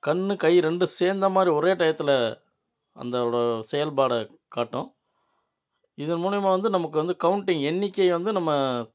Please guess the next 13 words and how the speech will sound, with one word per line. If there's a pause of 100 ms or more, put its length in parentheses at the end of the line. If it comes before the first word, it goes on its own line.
(140)
எளிதா
வந்து
கத்துக்கலாம். (640)
இந்த
விளையாட்டு
வந்து
மக்க-, (300)
பிள்ளைகளுக்கு
வந்து
நம்ம
சொல்லிக்
கொடுக்குற
மூலம்